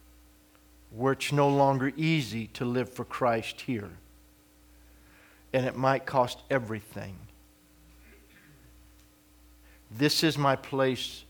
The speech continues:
of highest value, and I'm not gonna leave here for a shortcut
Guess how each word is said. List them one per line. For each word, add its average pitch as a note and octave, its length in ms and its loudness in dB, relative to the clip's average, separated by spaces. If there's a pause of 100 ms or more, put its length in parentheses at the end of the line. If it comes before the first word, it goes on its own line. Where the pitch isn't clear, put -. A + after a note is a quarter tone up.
of A#2 100 -6
highest C3+ 500 0
value, G#2+ 600 -4 (2000)
and B2 100 -2
I'm B2 140 -4
not B2+ 180 -2
gonna A#2+ 180 -2
leave B2+ 360 -2
here C3+ 180 2
for B2 240 -4
a A#2 60 -4
shortcut - 800 0